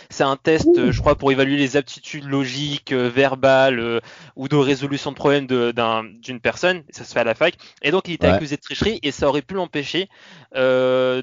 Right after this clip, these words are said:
Speaker 1: de, de, de rejoindre la N B A parce qu'il aurait pu, euh, euh, sub-, euh, avoir de grosses sanctions, mais finalement, c'est, c'est, euh, il les a pas eues. Et, euh, ouais, ça, pour un, son carrière, euh, son carrière N B A commence, euh, démarre très, très bien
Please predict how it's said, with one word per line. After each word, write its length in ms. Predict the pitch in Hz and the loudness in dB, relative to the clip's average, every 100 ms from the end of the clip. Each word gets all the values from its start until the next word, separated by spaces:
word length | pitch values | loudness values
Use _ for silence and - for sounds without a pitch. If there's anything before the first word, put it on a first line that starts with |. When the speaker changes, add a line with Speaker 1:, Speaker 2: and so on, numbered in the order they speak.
| 127 | -4
Speaker 1:
de, 160 | 127 | -6
de, 420 | 123 127 127 123 | -4 -4 -2 -2
de 140 | 123 131 | -2 0
rejoindre 340 | 135 156 170 | 2 0 0
la 80 | 151 | 0
N 140 | 139 | -2
B 160 | 131 160 | 0 2
A 40 | |
parce 200 | 160 123 | 2 0
qu'il 120 | - 131 | -2 -4
aurait 160 | 127 | -4
pu, 280 | 127 - 170 | -6 -8 -4
euh, 380 | 151 127 123 120 120 _ _ - - - - | -2 0 0 -4 -6 _ _ -20 -20 -12 -2
euh, 480 | 120 120 120 120 | 0 2 2 0
sub-, 300 | 120 - 151 | -4 -12 -12
euh, 340 | 160 147 135 131 | -2 2 4 4
avoir 260 | 143 147 160 | 2 2 0
de 80 | 139 | -2
grosses 280 | 135 147 175 | -4 -4 -4
sanctions, 400 | 156 139 165 180 | -8 -6 -2 -2
mais 160 | 135 | -2
finalement, 420 | 120 135 123 127 139 | -6 -6 -6 -6 -8
c'est, 380 | - 113 113 104 - - - _ | -12 -12 -12 -14 -20 -20 -20 _
c'est, 220 | - 135 | -6 0
euh, 300 | 123 120 120 - | 0 0 -4 -6
il 120 | 143 | -4
les 160 | 139 131 | 0 2
a 60 | |
pas 160 | 127 127 | 2 0
eues. 180 | 156 190 _ - - | 0 -6 _ -20 -12
Et, 160 | 143 139 | -4 2
euh, 120 | 131 | 4
ouais, 120 | 135 202 | 4 0
ça, 160 | 151 - _ | -2 -6 _
pour 120 | 127 | -4
un, 60 | 135 - - | -4 -6 -18
son 240 | 135 - 139 | -18 -16 -8
carrière, 260 | 151 151 147 | -2 0 0
euh, 260 | 131 123 | -2 -4
son 120 | 120 - | -6 -4
carrière 240 | 147 151 | -4 -4
N 80 | 135 | -8
B 160 | 135 156 | -6 -6
A 40 | |
commence, 560 | - 180 131 139 - - | -4 -6 -6 -8 -12 -8
euh, 240 | 127 127 | -4 -4
démarre 280 | 127 151 160 | -2 0 0
très, 160 | - 226 | -2 -6
très 180 | - 175 | -4 -2
bien 200 | 151 | -2